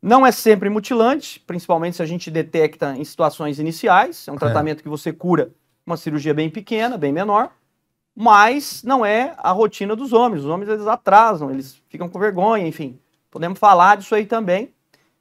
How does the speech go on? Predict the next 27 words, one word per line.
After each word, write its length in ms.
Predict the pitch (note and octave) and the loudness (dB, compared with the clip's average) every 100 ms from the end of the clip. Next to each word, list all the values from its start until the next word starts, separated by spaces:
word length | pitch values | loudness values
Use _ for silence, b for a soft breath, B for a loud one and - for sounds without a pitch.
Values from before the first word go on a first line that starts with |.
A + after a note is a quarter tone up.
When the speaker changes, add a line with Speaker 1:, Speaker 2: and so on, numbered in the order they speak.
| - | -14
Speaker 1:
E 80 | G#3+ | -8
quando 300 | G#3+ G3+ A#3+ | -2 -2 -2
chega, 400 | - G#3+ A#3 B3 | -2 0 2 0
às 80 | G3 | -2
vezes 140 | G3+ | -6
perdem 680 | - F3+ F3+ G#3 A#3 B3 B3+ | 0 4 6 4 0 -10 -8
o, 340 | E3 E3 F3+ | -8 -6 -2
o 20 | F3 | 2
órgão, 340 | E3 G#3+ F#3+ | 4 4 0
né, 100 | F#3 | -2
o 80 | G#3+ | -4
pênis 560 | - E3+ A3 A#3+ - | -4 -4 -4 -8 -14
inteiro. 520 | A3+ A3+ A3 G#3 C#3+ - _ _ _ b b b b b - | -18 -6 4 4 4 -6 _ _ _ b b b b b -12
Então, 540 | G#3 - A#3 C#4+ - | -8 0 0 0 -2
é, 400 | - F#3 F#3 F#3+ | -4 -2 0 0
por 200 | F#3 A3+ | 0 -4
conta 320 | G#3 G#3+ G#3+ A#3 | -4 -2 2 0
disso, 420 | F3+ A#3+ D4+ A3 | 0 -4 -6 -10
por 160 | F#3 | -12
conta 240 | F3 G3 F3+ | -6 -6 -2
dessa 240 | E3+ G#3 | -2 2
alta 240 | E3+ F3 G3+ | 2 2 -6
incidência, 680 | G3 G#3+ F#3+ G3 G#3+ A#3+ - _ _ _ | -10 -6 -4 -4 -6 -10 -12 _ _ _
a 80 | - | -12
sociedade 800 | F3+ D#3 F3 D#3+ D#3 D#3 D3+ C3+ | -10 -6 0 4 4 2 -8 -12
se 200 | - F#3 | -10 -6
manifestou, 760 | E3+ E3 A3 G3+ - G3+ D#4+ | -6 -4 -2 -2 0 0 0